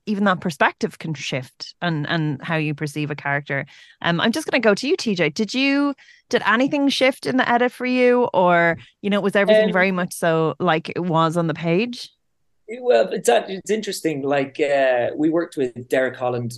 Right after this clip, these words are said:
Speaker 2: who I was really delighted to get a chance to work with him 'cause he's a really good editor, and, um, he does a lot bigger stuff than short films these days. So I think we were just lucky to s-,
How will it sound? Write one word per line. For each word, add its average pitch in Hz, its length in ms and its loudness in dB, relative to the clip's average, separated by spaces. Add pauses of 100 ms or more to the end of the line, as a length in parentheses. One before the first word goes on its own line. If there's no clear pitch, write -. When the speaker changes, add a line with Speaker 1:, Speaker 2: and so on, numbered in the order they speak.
(220)
Speaker 2:
who 123 360 -8
I 123 60 -10
was 123 400 -12
really 123 560 -6
delighted 120 440 -6
to - 60 -14
get 117 200 -8 (280)
a 120 120 -6
chance 120 320 -8
to 120 100 -10
work 120 140 -6
with 117 100 -14
him 131 100 -12
'cause 117 140 -16
he's 117 160 -14
a - 20 -10
really 120 140 -6
good 120 180 -8
editor, 117 460 -6
and, 113 300 -6
um, 107 340 -6
he 123 80 -18
does 117 140 -10
a 123 60 -10
lot 123 260 -4
bigger 123 260 -2
stuff 127 440 -6
than 113 120 -8
short 110 320 -6
films 127 240 -10
these 113 220 -6
days. 107 280 -6
So 113 280 -6 (160)
I 117 80 -8
think 131 260 -12
we 117 80 -6
were 110 160 -6
just 117 260 -10
lucky 131 300 -8
to 110 240 -4
s-, - 480 -8